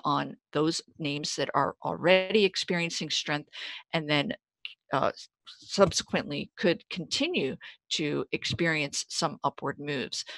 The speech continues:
So that's an easy snapshot way. And then certainly within financials, we want to see where the stronger areas, where are the areas benefiting the most from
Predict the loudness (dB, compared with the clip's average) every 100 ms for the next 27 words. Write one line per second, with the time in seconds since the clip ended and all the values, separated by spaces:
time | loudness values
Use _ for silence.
0 | -10 0 4 4 4 -2 -2 0 0 0
1 | -2 -4 -8 -2 0 2 2 2 4 2
2 | 2 -2 -16 -18 _ -2 2 2 0 -2
3 | 4 4 4 0 0 0 0 0 -2 -2
4 | -2 0 0 0 4 4 2 -6 -12 -2
5 | -2 0 4 4 2 2 2 2 2 4
6 | 6 4 2 -10 -2 2 2 2 0 0
7 | -4 -2 -2 0 0 0 0 -2 0 -2
8 | -4 -6 2 6 6 4 4 4 4 2
9 | 2 4 2 0 0 0 0 0 0 -4
10 | -4 -2 0 -2 -6 -8 -12 -14 -4 2
11 | 6 6 4